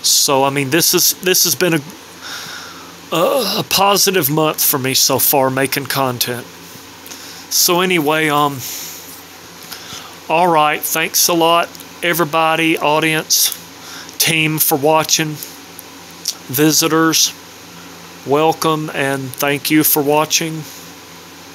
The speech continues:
Hope I answered all your questions, Steve. I hope I made things a little bit more clearer for what you asked me. So this is Coach one A M,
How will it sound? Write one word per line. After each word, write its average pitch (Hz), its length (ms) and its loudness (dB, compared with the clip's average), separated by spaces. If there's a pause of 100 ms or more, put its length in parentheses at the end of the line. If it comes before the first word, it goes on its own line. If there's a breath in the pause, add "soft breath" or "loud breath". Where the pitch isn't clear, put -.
(500 loud breath)
Hope 160 280 2
I 156 80 2
answered 170 460 2
all 165 180 4
your 160 140 4
questions, 156 720 0
Steve. 165 560 2
I 139 100 2
hope 156 300 2
I 156 220 0 (420 loud breath)
made 151 280 0
things 151 420 2
a 143 40 4
little 151 360 2
bit 151 220 2
more 143 220 4
clearer 143 540 4
for - 1500 -2
what 147 400 0
you 143 140 4
asked 139 400 0
me. 147 180 0
So - 1800 -4
this 160 300 4
is - 140 2
Coach - 520 2
one 165 300 2
A 175 260 2
M, 135 280 0